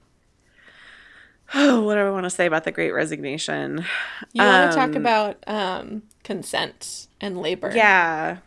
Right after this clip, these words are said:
Speaker 1: So I think we were talking, we were talking about this before we started recording, like, how to look at, um, what's happening with labor in this country in a way that, like, goes beyond the demand to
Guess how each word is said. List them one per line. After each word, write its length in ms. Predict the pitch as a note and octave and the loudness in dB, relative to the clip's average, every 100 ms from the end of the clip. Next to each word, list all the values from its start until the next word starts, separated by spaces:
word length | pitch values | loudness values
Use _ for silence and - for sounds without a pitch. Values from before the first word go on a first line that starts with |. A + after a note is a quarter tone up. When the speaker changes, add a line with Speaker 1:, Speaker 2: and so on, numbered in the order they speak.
| _ _ _ - - - - | _ _ _ -20 -20 -20 -14
Speaker 1:
So 160 | - | 0
I 60 | - | 2
think 140 | C#4 F4+ | 2 0
we 80 | |
were 120 | G#4+ G4 | 2 0
talking, 540 | B3 A3+ G#3+ G#3+ G#3 _ | 0 -2 0 -2 -4 _
we 100 | - | 0
were 100 | G#3+ | 2
talking 160 | A#3 G#3 | 2 2
about 140 | G#3+ | 0
this 160 | G#3 G3+ | -2 -6
before 260 | F#3 E3+ D#3 | -4 -2 -2
we 100 | E3+ | -2
started 280 | - D#3+ D#3 | -2 -2 -2
recording, 760 | D3 - D3+ D3+ C#3 C#3+ D#3+ _ _ - | -4 -4 -4 -2 -4 -8 -12 _ _ -4
like, 460 | E3 D#3 C#3 - _ _ _ _ _ _ _ | 0 0 -4 -12 _ _ _ _ _ _ _
how 500 | - - G#3 F#3 F#3 | -14 0 6 6 4
to 220 | G3+ - | 0 -4
look 340 | G#3 F3+ E3+ D3+ - | -2 -2 -2 -4 0
at, 540 | D#3 C#3+ D3+ D3 - _ _ _ _ _ _ _ | 0 2 -2 -4 -8 _ _ _ _ _ _ _
um, 520 | - D3 C3+ G2+ F#2 G#2 | -4 -2 -2 -6 -8 -6
what's 220 | F#3+ G3 | -2 0
happening 340 | - F3 - D#3+ | 2 2 0 -4
with 180 | E3+ | -4
labor 280 | D#3 D#3 D#3 | -2 -2 0
in 100 | D#3 | -2
this 160 | D3+ - | -4 -8
country 720 | - D3+ - D3+ C#3+ D3 A#2 - | -8 -6 -6 -4 -2 -2 -4 -2
in 80 | |
a 80 | E3 | -4
way 360 | E3 D#3 C#3+ D#3 | -2 0 0 0
that, 340 | D#3 D3 - | -2 -4 -4
like, 440 | D3+ D3 C#3 - - _ _ - - - _ _ | -4 -2 -2 -6 -16 _ _ -20 -20 -20 _ _
goes 340 | - F3 E3 E3 | 2 4 4 0
beyond 1080 | - E3+ E3+ D3+ D#3 D3+ D#3 D#3+ - - - - - - - | -4 0 0 0 -2 -2 -6 -4 -6 -6 -10 -20 -20 -20 -8
the 80 | |
demand 460 | F3 E3+ E3 C#3 D#3 | -6 -4 -4 -4 -6
to 200 | F3 D3 | -8 -10